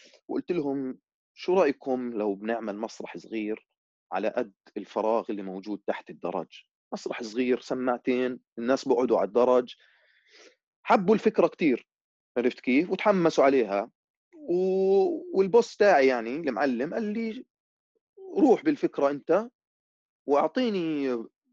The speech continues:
جدول، اعمل لي بروجرام لكل أسبوع، تقدر أنت عن جد تجيب لي آرتست أو اثنين كل أسبوع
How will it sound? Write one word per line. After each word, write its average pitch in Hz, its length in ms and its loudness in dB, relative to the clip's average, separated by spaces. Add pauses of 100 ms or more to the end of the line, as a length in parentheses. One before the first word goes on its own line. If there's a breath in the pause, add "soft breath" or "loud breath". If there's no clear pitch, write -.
(220)
جدول، 147 600 -2 (220)
اعمل 147 200 -2
لي 147 100 0
بروجرام 131 540 -4
لكل 104 640 -2
أسبوع، 123 460 -4 (340)
تقدر 135 260 0
أنت 131 160 -8
عن 110 180 -6
جد 147 240 2 (280)
تجيب 131 260 -6
لي 110 100 -4
آرتست 135 420 -2 (320)
أو 110 100 -2
اثنين 143 420 -6 (100)
كل 127 200 -4
أسبوع 151 460 -6